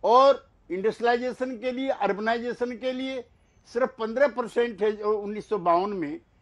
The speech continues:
वो उन्नीस सौ बासठ में पैंतीस प्रतिशत हो जाता है। यद्यपि पंडित जवाहरलाल नेहरू की उदारता थी, उन्होंने उन्नीस सौ बासठ में संसद में स्वीकार किया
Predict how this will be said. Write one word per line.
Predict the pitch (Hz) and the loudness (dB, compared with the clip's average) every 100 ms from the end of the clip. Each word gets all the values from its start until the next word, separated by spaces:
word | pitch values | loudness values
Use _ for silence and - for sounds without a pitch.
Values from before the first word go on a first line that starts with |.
| _ _ - | _ _ -6
वो | 208 | -2
उन्नीस | 208 220 208 | -2 -2 0
सौ | 240 | 0
बासठ | 190 196 214 208 | 2 0 0 -4
में | 202 202 - - | -4 -8 -8 -2
पैंतीस | 202 208 254 | -2 -2 -8
प्रतिशत | - 202 214 190 185 139 | -12 -12 -10 -8 -8 -4
हो | |
जाता | 147 135 - 123 | -2 -2 -2 -6
है। | 113 - _ _ _ _ 156 | -6 -10 _ _ _ _ -4
यद्यपि | 175 170 208 | -4 -6 -8
पंडित | 185 180 180 175 | -6 -6 -4 -2
जवाहरलाल | 175 170 185 190 | 4 6 6 4
नेहरू | 185 170 180 | 4 0 0
की | 165 180 | -2 0
उदारता | 147 165 170 196 | 4 4 4 -4
थी, | 165 202 196 _ _ _ _ - | -6 -12 -20 _ _ _ _ -6
उन्होंने | 165 190 202 | -4 -4 -6
उन्नीस | 202 175 196 185 | -6 -6 -6 -6
सौ | 190 | -4
बासठ | 151 151 170 - 180 | 0 2 2 -2 -10
में | 190 202 | -8 -10
संसद | - 175 165 156 180 | -10 -8 -8 -10 -10
में | 185 | -8
स्वीकार | 160 160 151 - 202 | -8 -10 -6 0 0
किया | - 156 135 | 0 -6 -8